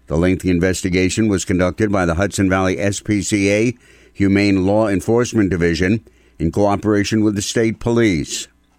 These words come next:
Armed with a seizure warrant, authorities went to two eighty-one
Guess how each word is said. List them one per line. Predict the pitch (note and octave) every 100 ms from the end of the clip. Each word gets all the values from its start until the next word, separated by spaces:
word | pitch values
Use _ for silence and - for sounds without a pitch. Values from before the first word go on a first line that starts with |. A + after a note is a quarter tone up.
| _ _ _ _ -
Armed | D2+ F#2 F2+
with | E2
a | D#2+
seizure | G#2+ G#2+ F#2+ F#2
warrant, | E2 D#2+ F#2 G2+
authorities | F2 G2+ F#2+ F#2 G#2
went | G2 F#2+
to | F2+
two | - G#2+
eighty-one | G2+ F#2+ F#2 F#2+ F#2